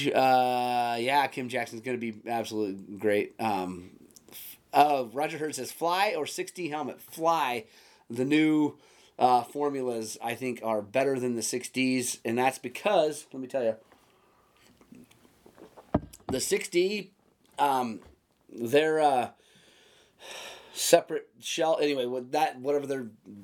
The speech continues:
technology is called, is good. I'm not saying it's bad, but, um, it, because of that, it causes the helmet to be, like, big. Like, it's physically large. I think it's still relatively light, but it's big. The Fly with the Rheon, the blue stuff that is their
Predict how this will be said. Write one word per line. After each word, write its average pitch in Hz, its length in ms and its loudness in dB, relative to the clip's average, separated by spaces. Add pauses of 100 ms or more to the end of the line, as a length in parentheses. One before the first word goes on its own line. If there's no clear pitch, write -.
(280)
technology 135 440 -2
is 123 120 -4
called, 143 340 4
is 123 120 -2
good. 120 260 4
I'm 117 120 -6
not 131 200 -4
saying 123 120 -4
it's 110 100 -8
bad, 113 260 -2
but, 107 180 -6
um, 113 280 0 (1300)
it, 151 280 4
because 185 400 0
of 185 100 -6
that, 151 180 -2
it 127 120 -10
causes 185 420 -4
the 135 120 -8
helmet 151 360 -6
to 120 80 -14
be, 113 200 -8 (140)
like, 123 220 -2 (220)
big. 120 400 -2 (120)
Like, 110 280 -6
it's - 240 -8
physically 147 520 2
large. 107 400 0
I 101 100 -8
think 160 260 -4
it's - 80 -8
still 135 160 0
relatively 113 440 2
light, 110 340 0
but 98 100 -4
it's 82 80 -16
big. 101 440 0 (340)
The - 80 -4
Fly 156 600 2 (120)
with 120 260 -8
the 117 60 -4
Rheon, 117 540 -2
the 101 60 -4
blue 120 260 -2
stuff 123 260 0
that - 240 -6
is 101 240 -2
their 123 340 4